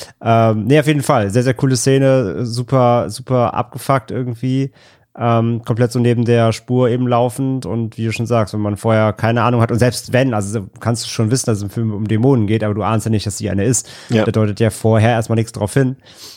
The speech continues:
Speaker 1: Ähm, deswegen kommt das schon relativ, relativ überraschend und das ist richtig schön, ja, richtig schön fies und richtig schön, ja, sag ich ja, so, so, so daneben einfach, weil das ist einfach,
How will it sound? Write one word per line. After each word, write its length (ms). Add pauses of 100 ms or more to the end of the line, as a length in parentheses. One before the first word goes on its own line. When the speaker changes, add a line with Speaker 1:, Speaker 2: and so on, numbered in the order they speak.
(160)
Speaker 1:
Ähm, 600
deswegen 260
kommt 120
das 120
schon 80
relativ, 480
relativ 320
überraschend 600
und 460
das 80
ist 140
richtig 220
schön, 500 (340)
ja, 320 (160)
richtig 300
schön 220
fies 540
und 160
richtig 280
schön, 720 (200)
ja, 140
sag 120
ich 80
ja, 80
so, 140
so, 200 (200)
so 140
daneben 480
einfach, 320
weil 100
das 120
ist 120
einfach, 280